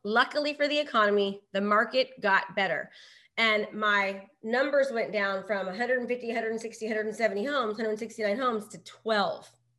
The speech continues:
in a year. Now, understand, I had my two assistants, right? I had two little girls living in a, in a home,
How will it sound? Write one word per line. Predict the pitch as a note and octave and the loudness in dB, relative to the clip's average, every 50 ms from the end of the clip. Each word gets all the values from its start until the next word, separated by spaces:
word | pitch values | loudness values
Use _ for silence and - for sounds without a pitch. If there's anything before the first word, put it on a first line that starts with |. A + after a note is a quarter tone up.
| _ _ _ _ _ - | _ _ _ _ _ -2
in | G#3 G#3 | 0 2
a | G#3 | 2
year. | G3 F#3+ F#3+ F3 D3+ - - - - - - - - - - | 2 2 0 0 0 -4 -8 -16 -20 -20 -20 -20 -20 -12 -4
Now, | - G#3+ | -2 -2
understand, | G#3+ G#3+ C4 C#4 D4+ D4+ - - C4+ B3 A#3+ A#3 - | 0 0 0 0 -2 -2 0 0 2 2 2 0 0
I | F#3 F#3 | -2 -2
had | G#3 G3 F#3+ F#3 | -2 -2 -2 -2
my | F3+ F3 E3+ E3+ D#3+ - - _ _ _ - | -2 -4 -2 -4 -4 -6 -12 _ _ _ -6
two | - C4+ | -4 -4
assistants, | D#4 D4+ - C4+ C4 C4+ - C4 B3+ A#3+ B3 - - | -2 -2 0 0 0 0 4 4 4 4 4 -2 0
right? | A#3 A3 G#3+ G#3+ G3+ - - - - - _ _ - | 2 2 4 4 2 2 0 -12 -20 -20 _ _ -4
I | F3+ | -2
had | F#3+ F3+ F3 F3 | -2 0 -2 -2
two | - C#4 | -4 -4
little | C#4+ C#4+ D4 C#4+ A#3+ | 0 2 2 2 4
girls | A#3 A#3+ A#3+ A#3 A#3 A#3 A3+ F3+ | 4 2 2 2 0 -2 -2 -2
living | G3+ A3 A3 A#3+ A#3+ A#3+ | -2 0 0 0 0 0
in | A#3 A#3 | 0 -2
a, | |
in | A3+ - A3+ A3 | -2 -2 -2 -2
a | G#3+ G#3+ | -2 -4
home, | G3+ A3 G#3+ G#3 G#3 G3+ G3+ G3+ | -2 -2 -2 -2 0 -2 -4 -6